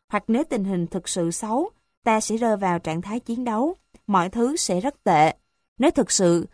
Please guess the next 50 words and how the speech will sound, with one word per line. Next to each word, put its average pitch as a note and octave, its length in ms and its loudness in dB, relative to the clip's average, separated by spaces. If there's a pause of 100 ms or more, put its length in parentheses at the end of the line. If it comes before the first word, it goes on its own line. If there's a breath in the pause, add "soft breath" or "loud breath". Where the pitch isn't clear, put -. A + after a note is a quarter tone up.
(160)
khó C#4+ 240 4
khăn, A#3+ 300 0 (120)
hãy F3 180 2
nhớ A3 340 6
tới D4 100 6
bảy E3+ 200 0
bí A3 180 0
quyết. D#4 280 4 (400)
Giữ G3+ 320 8
cho C#4 100 4
nội F#3+ 300 6
dung A3 200 4
trình F#3 260 2
bày F3 180 4
của G3 160 -4
bạn E3 260 0
rõ E3 300 -4
ràng, G#3+ 340 2 (280)
bình F#3+ 240 4
tĩnh, F#3 340 4 (280)
giữ F#3+ 140 6
âm A#3 260 2
thanh G3 320 -2
ôn G#3+ 240 0
hòa F#3 340 0 (260)
và G3 120 6
kiểm F#3 280 0
soát - 260 -6
cái C#4+ 120 -4
tôi. A#3+ 380 2 (420)
Đối D4 100 4
thoại G3+ 200 0
can G3 280 -2
đảm F#3 300 2
là A#3+ 160 2
công A3 280 -2
cụ E3 340 2
giúp C#4+ 200 0
giải E3 340 -2
quyết D4+ 240 0
mâu G3+ 180 0
thuẫn G3+ 320 -4
một A3+ 220 -4
cách C4+ 120 -4 (260)
lý A#3 280 -2
trí. B3+ 400 2 (360)
Bảy F3+ 200 4
bí B3+ 180 4
quyết D#4 280 2
trên B3 260 6